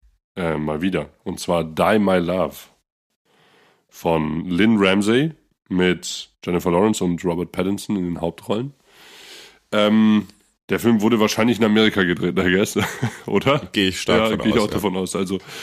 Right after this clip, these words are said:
Speaker 1: auf jeden Fall in der nördlichen Hemisphäre. Ähm, genau, Die, My Love handelt von einem Pärchen, äh, Grace und Jackson,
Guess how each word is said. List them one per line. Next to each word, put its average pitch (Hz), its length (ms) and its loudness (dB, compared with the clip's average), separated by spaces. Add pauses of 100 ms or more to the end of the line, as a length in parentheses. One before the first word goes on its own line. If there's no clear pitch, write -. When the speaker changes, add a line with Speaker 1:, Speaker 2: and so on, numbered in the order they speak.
(280)
Speaker 1:
auf 98 160 -2
jeden 110 120 2
Fall 104 280 2
in 101 100 0
der 101 100 2
nördlichen 104 360 0
Hemisphäre. 98 580 2 (680)
Ähm, 110 500 2 (920)
genau, 123 300 4
Die, 117 180 2
My 139 120 6
Love 135 260 2
handelt 120 240 2
von 113 180 2
einem 101 520 0
Pärchen, 131 1000 0
äh, 98 300 0
Grace 107 380 0
und 98 220 -2
Jackson, 117 600 -2